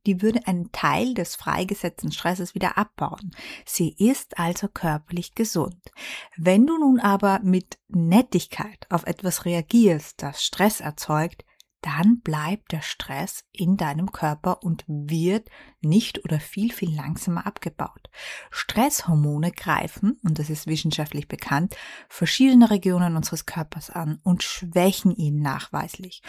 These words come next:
Und das wiederum führt langfristig zu körperlichen Folgen. Und wie diese Folgen aussehen können und was sie dir womöglich sagen möchten,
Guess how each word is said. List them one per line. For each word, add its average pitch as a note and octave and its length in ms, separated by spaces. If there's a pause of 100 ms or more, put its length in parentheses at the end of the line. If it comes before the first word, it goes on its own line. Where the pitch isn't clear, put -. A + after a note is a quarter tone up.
(240)
Und F#3 140
das D4+ 200
wiederum G#3 380
führt E3+ 300
langfristig F3+ 760
zu - 140
körperlichen F3+ 540
Folgen. D3+ 420
Und D3+ 160
wie F#3 80
diese A#3 420
Folgen E3 380
aussehen F3+ 640
können D#3 340
und D#3 240
was E3 220
sie G#3 100
dir F#3 220
womöglich F3+ 500
sagen G#3 380
möchten, E3 420